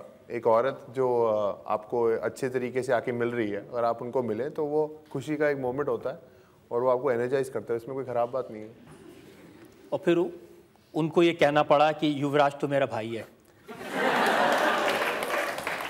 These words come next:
Speaker 1: देखिए, अब बात इतनी बढ़ गई थी कि लोगों ने अलग-अलग स्टोरी बतानी शुरू कर दी, तो उन्होंने फिर, अ, राखी बांध दी।
Speaker 2: दीपिका पादुकोण के बारे में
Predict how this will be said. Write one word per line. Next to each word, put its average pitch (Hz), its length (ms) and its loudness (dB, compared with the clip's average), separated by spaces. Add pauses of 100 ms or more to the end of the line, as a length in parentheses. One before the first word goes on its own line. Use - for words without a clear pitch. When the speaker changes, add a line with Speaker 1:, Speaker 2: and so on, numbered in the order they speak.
(1500)
Speaker 1:
देखिए, 156 220 4
अब 185 100 4
बात 139 440 4
इतनी 165 240 -2
बढ़ 147 200 4
गई 165 180 4
थी 165 400 -2 (380)
कि 143 160 2
लोगों 139 280 4
ने 151 100 0
अलग-अलग 143 340 4
स्टोरी 143 300 -2
बतानी 131 360 -2
शुरू 135 180 -6
कर 127 180 0
दी, 123 180 -4
तो 120 420 -6
उन्होंने 120 380 -2
फिर, 117 180 -2
अ, 104 340 -4
राखी 110 300 -2
बांध 104 260 -6
दी। 107 120 -14 (2000)
Speaker 2:
दीपिका 185 400 4
पादुकोण 175 480 4
के 180 120 0
बारे 151 260 4
में 160 300 0